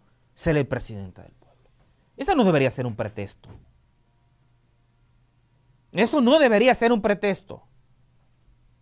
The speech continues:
Que por no tener servicio eléctrico tenemos el lugar más importante de Las Terrenas sin iluminación. Eso debió de ser prioridad.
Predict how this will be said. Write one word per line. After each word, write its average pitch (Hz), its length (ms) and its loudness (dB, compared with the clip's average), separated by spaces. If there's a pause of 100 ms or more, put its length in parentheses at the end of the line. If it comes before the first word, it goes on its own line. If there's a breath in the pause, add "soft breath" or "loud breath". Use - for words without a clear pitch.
(140)
Que 185 140 0
por 185 180 0
no 208 260 0
tener 233 380 -4
servicio 220 540 -6
eléctrico 240 480 -4
tenemos 254 420 -6
el 220 100 -4
lugar 226 380 2
más 254 180 -4
importante 240 640 -4
de 226 40 -4
Las 214 160 -4
Terrenas 269 480 -4 (320 soft breath)
sin 330 420 0
iluminación. 254 920 -2 (160 loud breath)
Eso 208 240 -2
debió 208 260 4
de 285 80 2
ser 185 240 -4
prioridad. 123 460 -6